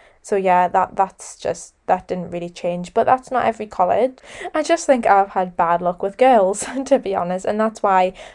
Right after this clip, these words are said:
I like to have a select handful amount of friends rather than loads and loads of friends, because girls are just bitchy and the drama, and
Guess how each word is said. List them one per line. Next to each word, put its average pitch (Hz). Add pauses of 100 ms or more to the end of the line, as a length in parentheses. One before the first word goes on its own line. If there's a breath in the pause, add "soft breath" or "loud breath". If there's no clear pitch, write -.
(120)
I 202
like 185
to -
have 180
a 190
select 180 (180)
handful 185 (480 soft breath)
amount 180
of 180
friends 190
rather 185
than 175
loads 175
and 180
loads 175
of 175
friends, 185
because 240
girls 269
are 285
just 254
bitchy 180
and 180
the 175
drama, 165
and 165